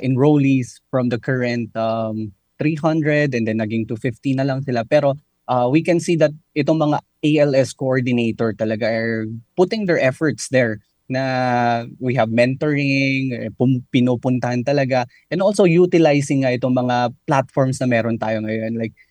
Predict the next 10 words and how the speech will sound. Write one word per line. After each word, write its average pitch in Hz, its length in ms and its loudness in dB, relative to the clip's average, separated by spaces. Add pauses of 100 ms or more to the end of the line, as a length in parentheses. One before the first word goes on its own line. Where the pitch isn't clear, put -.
(120)
uh, 120 160 0
I'm 143 160 2
so 156 80 2
happy 139 400 0
to 131 80 -2
hear 127 320 -4
na 113 480 -4
nagagamit 131 720 2
itong 120 240 -2
mga, 113 400 -4